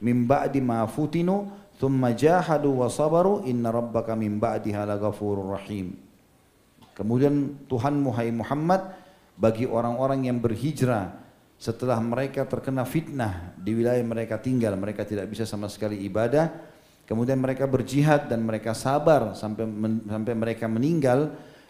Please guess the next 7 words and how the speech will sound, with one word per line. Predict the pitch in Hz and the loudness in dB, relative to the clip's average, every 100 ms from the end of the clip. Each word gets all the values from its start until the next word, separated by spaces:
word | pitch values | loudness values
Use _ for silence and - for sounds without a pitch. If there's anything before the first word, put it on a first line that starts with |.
| _ - | _ -4
in-, | 127 135 | -2 0
sesungguhnya | 127 120 127 151 160 151 | -2 -4 -2 0 0 0
Tuhanmu | 135 143 170 160 | 2 2 2 0
setelah | 143 127 123 120 | -2 -2 -4 -2
itu | 139 143 196 214 - | -2 0 0 0 -4
Maha | - 107 104 | -6 -2 -2
Pengampun | 104 107 107 98 98 95 | -2 -2 -2 -4 -4 -6